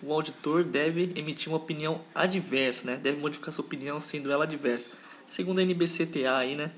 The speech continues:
setecentos e cinco, normas de auditoria. Vamos tá conhecendo então juntos. Aqui um quadrinho que vai facilitar bastante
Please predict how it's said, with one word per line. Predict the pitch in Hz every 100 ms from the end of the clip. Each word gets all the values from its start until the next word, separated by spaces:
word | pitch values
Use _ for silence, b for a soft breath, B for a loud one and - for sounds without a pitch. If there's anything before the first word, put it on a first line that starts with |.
| -
setecentos | - - 156 156
e |
cinco, | - - -
normas | 139 143 143
de |
auditoria. | 147 139 147 127 104 - - - - - - -
Vamos | 180 208 233
tá | 190 190 160 -
conhecendo | 170 160 170 160
então | 185 170
juntos. | 127 120 - - B B B B
Aqui | - - 202 151 -
um | 143
quadrinho | - 131 117 160 190
que | 139
vai | - 160
facilitar | 165 165 165 151
bastante | - - - - 190 202 -